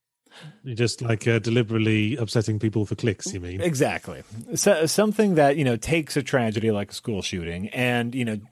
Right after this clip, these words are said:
Speaker 2: churns out a crappy game and names it after that school shooting does, is not necessarily whimsical. I'm not saying it's not artistic <laughs> because obviously, like Yahtzee just said,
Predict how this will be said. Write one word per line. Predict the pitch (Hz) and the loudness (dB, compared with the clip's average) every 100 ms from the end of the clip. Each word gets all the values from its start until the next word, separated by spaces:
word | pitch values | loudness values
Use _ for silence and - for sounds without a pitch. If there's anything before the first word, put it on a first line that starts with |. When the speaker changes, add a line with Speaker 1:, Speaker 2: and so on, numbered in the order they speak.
| 165 | -14
Speaker 2:
churns | - - 156 147 131 | -2 2 4 4 6
out | 123 127 | 6 6
a | 120 | 2
crappy | 104 127 113 104 113 | 0 -2 -2 -2 -2
game | 104 104 101 95 98 _ - | 0 0 0 -4 -8 _ -16
and | - 113 104 | -6 -2 0
names | 139 156 131 | 0 0 2
it | 143 | 2
after | 135 117 | 2 -2
that | 120 113 | -4 -4
school | - 135 117 | -4 -2 -2
shooting | 104 123 110 104 98 - - - 147 | -2 -2 0 -2 -4 -10 -20 -12 -8
does, | - 151 151 | 0 2 2
is | 180 147 165 135 143 | 2 0 2 -2 0
not | 165 180 175 | 0 -2 0
necessarily | 180 175 165 196 196 202 220 | -2 -2 -2 0 2 2 2
whimsical. | 196 175 214 208 156 123 95 98 98 98 | 0 0 0 2 2 0 -2 -6 -4 -2
I'm | 120 | 0
not | 139 143 | -2 0
saying | - 139 127 | 0 0 -2
it's | - | -2
not | 120 117 110 | -2 0 0
artistic | 98 - - 196 - - - - 127 - 135 | -4 -6 0 0 0 -6 -8 -4 -4 -4 -6
<laughs> | - 160 117 | -4 -4 0
because | - 135 135 117 | 0 4 4 4
obviously, | 117 107 98 - 117 | 2 -2 -6 -8 -6
like | 104 95 | -6 -8
Yahtzee | 87 85 101 | -10 -10 -12
just | 95 - | -10 -6
said, | 110 | -6